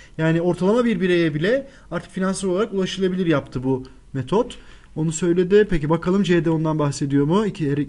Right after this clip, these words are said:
herhangi bir ikisinden. "Factories became cleaner places to work in." Evet, fabrikalar temiz yerler oldu çalışılabilmek için. Hiç alakası yok. D'ye bakalım.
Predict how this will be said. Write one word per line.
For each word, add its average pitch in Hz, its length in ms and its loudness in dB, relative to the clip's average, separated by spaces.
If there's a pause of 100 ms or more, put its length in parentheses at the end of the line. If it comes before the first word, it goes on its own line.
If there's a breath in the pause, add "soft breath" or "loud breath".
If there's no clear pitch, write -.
(120)
herhangi 139 300 -2
bir 135 60 -6
ikisinden. 160 560 -4 (400 loud breath)
"Factories 208 640 0
became 220 460 -2 (680 loud breath)
cleaner 254 540 2
places 240 440 0
to - 40 -14
work 208 340 4
in." 214 300 0
Evet, 143 200 0
fabrikalar 185 540 2
temiz 185 240 0
yerler 160 220 4
oldu 139 220 -2
çalışılabilmek 139 560 -4
için. 208 180 -4
Hiç - 180 -12
alakası 139 460 -4
yok. 233 260 4 (680 loud breath)
D'ye 208 260 8
bakalım. 226 460 2